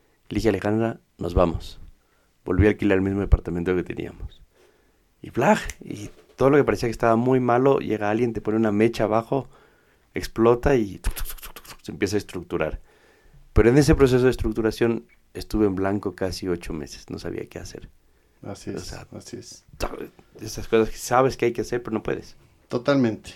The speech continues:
Speaker 2: totalmente. Y, y es así, ¿no? La vida es, es lo lindo de la vida. Siempre digo que la vida te da y te quita, pero siempre te da y te enseña, sobre todo. Y si tú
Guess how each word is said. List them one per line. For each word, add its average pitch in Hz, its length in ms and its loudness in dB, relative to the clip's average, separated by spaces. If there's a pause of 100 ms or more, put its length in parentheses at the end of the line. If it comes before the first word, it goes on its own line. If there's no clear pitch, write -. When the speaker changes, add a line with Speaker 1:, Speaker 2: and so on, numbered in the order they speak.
Speaker 2:
totalmente. 151 680 2
Y, 123 480 4 (600)
y 160 60 -4
es 226 80 2
así, 269 300 4
¿no? 127 280 2 (140)
La 127 160 4
vida 170 300 8
es, 170 420 8
es 165 120 4
lo 180 120 8
lindo 190 260 4
de 180 60 8
la 139 100 8
vida. 139 300 6
Siempre 135 380 0
digo 147 320 2
que 123 320 2 (800)
la 120 160 6
vida 156 380 6
te 131 120 0
da 147 320 6
y 160 60 2
te 139 200 -6
quita, 185 500 4 (800)
pero 127 240 6
siempre 160 440 2
te 139 180 -2
da 131 480 6
y 123 80 -10
te 120 140 -8
enseña, 117 640 -6
sobre 98 300 -12
todo. - 280 -18 (280)
Y 147 120 0
si 147 220 -4
tú 220 540 8